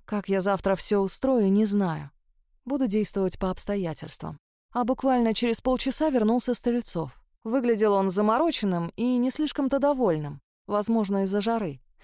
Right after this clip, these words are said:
так как первым делом отправился в душ. Я же решила не нарываться и тихонько себе сидела перед телевизором,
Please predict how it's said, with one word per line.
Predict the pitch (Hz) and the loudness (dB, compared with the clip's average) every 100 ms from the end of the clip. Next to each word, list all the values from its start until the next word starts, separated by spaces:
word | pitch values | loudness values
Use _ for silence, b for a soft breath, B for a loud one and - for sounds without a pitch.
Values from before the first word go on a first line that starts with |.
| B B B | B B B
так | - 165 | -4 -2
как | 170 170 - | -2 -4 0
первым | 220 202 190 | 0 2 2
делом | 196 262 185 | 2 2 2
отправился | - 202 208 190 - 214 | 0 0 2 2 0 -2
в | |
душ. | 180 160 - - _ _ _ _ _ | -4 -6 -8 -16 _ _ _ _ _
Я | 185 185 233 | -6 -2 -2
же | 240 175 | -2 -4
решила | 151 - 185 | -4 -2 -2
не | 185 | 0
нарываться | 190 185 202 294 - 262 247 _ b b b b - | 0 0 0 -2 -4 -8 -12 _ b b b b -8
и | 285 277 | -4 -2
тихонько | 269 277 403 403 330 | -4 -6 -6 -4 -4
себе | 285 254 | -4 -4
сидела | 302 233 254 269 | -4 -2 -2 0
перед | 262 262 - | -2 -4 -4
телевизором, | 269 254 190 185 185 175 175 | -4 -2 -2 -2 -2 -4 -8